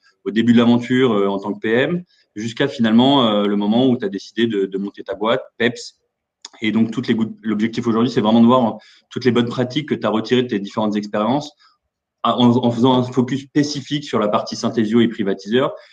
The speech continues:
car, euh, je crois que t'as été confronté systématiquement, en fait, à, à la fois une sorte de, de, de contexte de croissance où il y a eu, euh,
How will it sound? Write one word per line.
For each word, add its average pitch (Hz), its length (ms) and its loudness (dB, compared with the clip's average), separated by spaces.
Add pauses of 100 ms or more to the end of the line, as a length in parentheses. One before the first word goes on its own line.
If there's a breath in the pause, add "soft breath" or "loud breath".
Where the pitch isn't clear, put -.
(200 loud breath)
car, 104 220 -2
euh, 104 320 2
je 104 60 -4
crois 123 140 0
que 120 40 -4
t'as 110 80 4
été 110 160 2
confronté 120 360 0
systématiquement, 120 760 2
en 127 80 0
fait, 123 200 -2
à, 98 300 2 (300 loud breath)
à 98 80 0
la 107 100 2
fois 120 360 4
une 104 100 0
sorte 107 260 -2
de, 101 300 2
de, 98 240 -2
de 98 180 -10
contexte 117 340 -2
de 113 60 -4
croissance 131 600 -2
où 110 100 -4
il 196 60 -4
y - 20 4
a 196 40 4
eu, 123 180 6
euh, 107 160 2